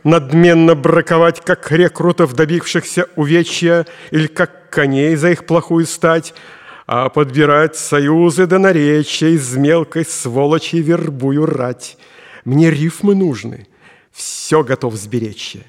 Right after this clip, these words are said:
Хоть весь словарь, что слог, то и солдат,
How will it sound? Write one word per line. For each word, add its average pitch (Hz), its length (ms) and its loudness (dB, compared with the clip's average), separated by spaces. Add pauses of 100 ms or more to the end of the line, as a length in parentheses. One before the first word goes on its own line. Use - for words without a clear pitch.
(180)
Хоть 190 340 -2
весь 185 320 2
словарь, 156 600 0 (240)
что - 260 -2
слог, 180 380 0
то 143 80 -2
и 135 80 -2
солдат, 151 680 -2